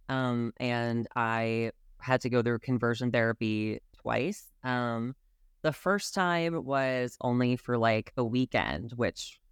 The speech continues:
was still traumatic, but didn't really affect me very much. And then the second time was about nine months.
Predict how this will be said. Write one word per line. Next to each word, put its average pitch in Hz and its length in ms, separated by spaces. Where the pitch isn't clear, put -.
was 127 180
still 151 360
traumatic, 135 640
but 131 140
didn't 131 220
really 127 220
affect 120 440
me 120 160
very 117 240
much. 117 300
And 120 100
then 113 120
the 113 100
second 208 360
time 113 340
was 113 160
about 110 320
nine 113 540
months. 123 380